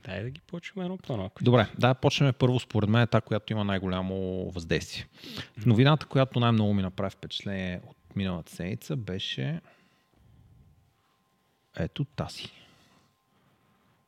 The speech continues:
Speaker 2: Това, което се случи миналата седмица, то може би даже ще ви покажа картинка. Ам.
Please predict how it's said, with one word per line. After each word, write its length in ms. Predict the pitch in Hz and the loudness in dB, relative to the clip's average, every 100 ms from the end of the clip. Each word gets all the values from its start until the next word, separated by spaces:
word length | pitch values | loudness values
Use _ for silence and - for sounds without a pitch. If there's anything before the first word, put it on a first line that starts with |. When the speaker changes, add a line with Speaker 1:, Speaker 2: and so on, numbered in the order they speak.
| _ _ _ | _ _ _
Speaker 2:
Това, 140 | 117 | -6
което 280 | - 98 95 | -4 -6 -6
се 60 | - | -10
случи 300 | 101 - 95 | -10 -6 -4
миналата 320 | 92 76 - | -4 -4 -4
седмица, 640 | 135 165 - 165 160 165 _ _ _ - - - - | 0 2 0 -2 -2 -4 _ _ _ -20 -20 -20 -14
то 120 | - 107 | -8 -6
може 240 | 117 110 | -6 -6
би 80 | 92 | -6
даже 220 | 98 98 | -4 -4
ще 200 | - - | -6 -10
ви 40 | |
покажа 400 | - - 92 95 | -14 -6 -4 -2
картинка. 580 | - - - 95 - 147 160 _ _ _ _ _ _ _ _ _ _ _ _ _ | -4 -10 -6 -6 -2 -2 -2 _ _ _ _ _ _ _ _ _ _ _ _ _
Ам. 1400 | - 104 92 90 90 90 90 90 90 85 87 - - - | -12 -8 -6 -4 -4 -4 -4 -4 -6 -6 -8 -10 -10 -12